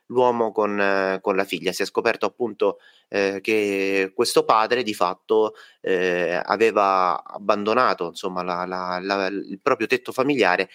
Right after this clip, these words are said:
e fortunatamente è riuscito a, eh, riabbracciare la figlia. La presidente del municipio di,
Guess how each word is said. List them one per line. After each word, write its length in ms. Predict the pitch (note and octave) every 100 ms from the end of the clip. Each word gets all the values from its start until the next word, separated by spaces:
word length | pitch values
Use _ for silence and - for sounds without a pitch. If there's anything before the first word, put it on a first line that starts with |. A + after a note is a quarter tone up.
| -
e 80 | -
fortunatamente 640 | - C#3 - C3 B2 A#2+ A2
è 40 |
riuscito 480 | G2 - G#2+ G2 - _ -
a, 220 | - G#2+ - G#2
eh, 240 | G2+ G2+
riabbracciare 680 | A#2+ B2+ A#2 - A2 G2 - - -
la 120 | - G#2
figlia. 240 | F#2+ F#2
La 120 | G2+
presidente 440 | A#2 A#2 C3 C3 A#2+
del 80 |
municipio 500 | A#2 A#2 A2+ B2+ A2+
di, 180 | A2 A2+